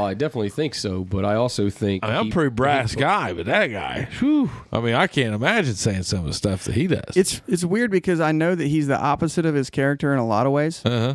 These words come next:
Speaker 1: Yeah.
Speaker 2: So he's not even a country guy.
Speaker 3: No, I, I,
Speaker 2: So he's
Speaker 3: I,
Speaker 2: very L A.
Speaker 3: I think he started early on m-, just really, really, uh, poking fun at the country music scene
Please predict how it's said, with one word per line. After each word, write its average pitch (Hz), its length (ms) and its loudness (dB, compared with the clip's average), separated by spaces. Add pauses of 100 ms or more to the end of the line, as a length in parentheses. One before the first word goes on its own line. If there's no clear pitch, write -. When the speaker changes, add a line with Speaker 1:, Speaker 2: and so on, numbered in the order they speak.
Speaker 1:
Yeah. 101 300 -6
Speaker 2:
So 127 100 0
he's 240 140 4
not 185 80 4
even 123 140 2
a - 20 -6
country 180 300 0
guy. - 240 -14 (360)
Speaker 3:
No, 156 500 2
I, 151 300 -2
I, - 40 2
Speaker 2:
So 120 40 2
he's 151 120 2
Speaker 3:
I, 180 40 2
Speaker 2:
very 147 260 2
L 120 200 2
A. 139 180 0
Speaker 3:
I 151 100 2
think 208 220 -4
he 156 140 -4
started 156 600 0
early 135 360 2
on 131 340 4
m-, - 60 -2 (100)
just 127 240 2
really, 135 540 2
really, 120 540 2
uh, 98 240 -2
poking 127 400 0
fun 110 420 2
at 113 180 -2
the 113 140 0
country - 340 0
music 113 360 2
scene 76 300 -4